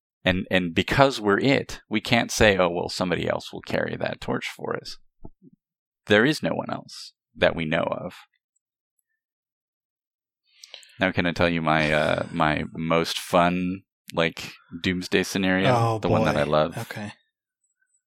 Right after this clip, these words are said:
Speaker 1: All right. So, um, let's, let's talk about time travel for a minute. So, let's say that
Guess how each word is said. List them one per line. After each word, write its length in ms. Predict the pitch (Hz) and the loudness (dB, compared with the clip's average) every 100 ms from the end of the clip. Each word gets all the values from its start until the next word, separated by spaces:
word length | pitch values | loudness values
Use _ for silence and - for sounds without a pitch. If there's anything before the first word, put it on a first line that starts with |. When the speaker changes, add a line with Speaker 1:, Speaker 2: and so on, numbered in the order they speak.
| _ - | _ -2
Speaker 1:
All 120 | 90 | 2
right. 420 | 82 82 87 - - - - - - _ | 4 2 0 -8 -18 -20 -18 -18 -20 _
So, 520 | - - 117 113 110 110 | -8 4 6 8 4 4
um, 460 | 104 101 95 95 92 _ - | 6 6 6 0 -6 _ -20
let's, 160 | 131 - - | -18 -8 -4
let's 160 | 120 | 0
talk 160 | - 135 | 2 4
about 220 | 107 - | 4 2
time 240 | - 76 | 0 -2
travel 320 | 85 - - - | 0 -2 -2 -8
for 140 | - | -8
a 120 | - | -6
minute. 220 | - - - _ _ _ _ _ _ _ _ _ _ - | -6 -6 -8 _ _ _ _ _ _ _ _ _ _ -12
So, 680 | - 101 95 95 92 90 90 | 2 6 6 6 4 0 -2
let's 300 | - 123 127 | 2 2 2
say 500 | - 92 82 80 85 - | 2 4 4 2 -2 0
that 260 | 78 78 | 0 0